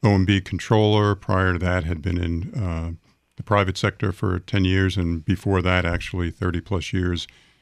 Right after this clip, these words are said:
as a career executive in the I R S. And, you know, I think between my private sector experience, between my government career experience, and my, uh, political, um,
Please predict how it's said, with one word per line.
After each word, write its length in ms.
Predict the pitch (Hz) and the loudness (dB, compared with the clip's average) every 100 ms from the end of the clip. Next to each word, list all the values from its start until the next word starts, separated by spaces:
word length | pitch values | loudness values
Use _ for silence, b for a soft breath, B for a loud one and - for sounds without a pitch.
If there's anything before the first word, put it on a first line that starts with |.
| b _ 113 | b _ 0
as 180 | 92 | 0
a 80 | 87 | 0
career 340 | - 117 113 101 | 0 2 4 2
executive 460 | 82 92 90 82 | 0 -2 -2 -2
in 100 | 85 | -2
the 120 | 85 | -2
I 160 | 87 87 | -2 -2
R 120 | 85 | -2
S. 240 | 87 87 - | -2 -4 -4
And, 300 | 82 80 87 - | -4 -4 -8 -4
you 120 | 110 | -2
know, 140 | 85 | -2
I 60 | 87 | -2
think 200 | - 85 | -2 -2
between 500 | 92 - 98 92 90 | -4 -2 0 2 2
my 360 | 85 85 87 87 b b b b _ | 0 0 -2 -4 b b b b _
private 300 | - 117 107 | 2 4 4
sector 340 | - 107 107 101 | 0 0 0 0
experience, 680 | - 110 101 98 98 90 | 0 2 4 4 2 0
between 400 | - 95 98 87 | -6 -4 -2 0
my 260 | 85 85 85 | 0 -2 -2
government 440 | 87 95 90 82 | 0 0 0 -2
career 320 | - 101 98 | -2 0 0
experience, 580 | 95 - 101 92 90 - | -2 -2 0 2 0 0
and 140 | 90 82 | -2 -2
my, 300 | 85 85 82 B B B B - | -2 -2 -4 B B B B -4
uh, 320 | 101 90 85 - | -2 0 -2 -2
political, 680 | 104 104 95 98 87 87 78 _ | 0 0 0 -2 -2 -4 -8 _
um, 500 | 98 82 82 82 82 | -4 -4 -4 -4 -6